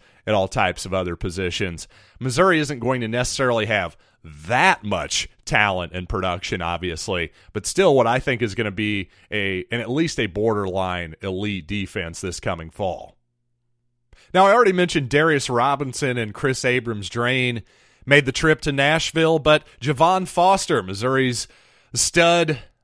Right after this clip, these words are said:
starting left tackle, did as well, and he had some really encouraging words to say about Armand Membou, a young offensive lineman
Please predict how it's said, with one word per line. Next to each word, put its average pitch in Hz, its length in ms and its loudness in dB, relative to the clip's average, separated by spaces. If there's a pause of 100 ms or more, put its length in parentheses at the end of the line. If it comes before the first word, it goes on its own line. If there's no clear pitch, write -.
(160)
starting 175 440 4
left 165 280 0
tackle, 165 440 2
did 139 380 2
as 127 280 -2
well, 139 380 4
and 104 100 -6
he 156 60 -4
had 226 120 -4
some 131 220 -2
really 151 520 2
encouraging 131 760 -2
words 139 440 2
to 120 100 -6
say 127 440 0 (320)
about 139 300 4
Armand 131 680 2
Membou, 147 720 4
a 85 40 -6
young 117 360 -2 (220)
offensive 131 560 0
lineman 131 580 -2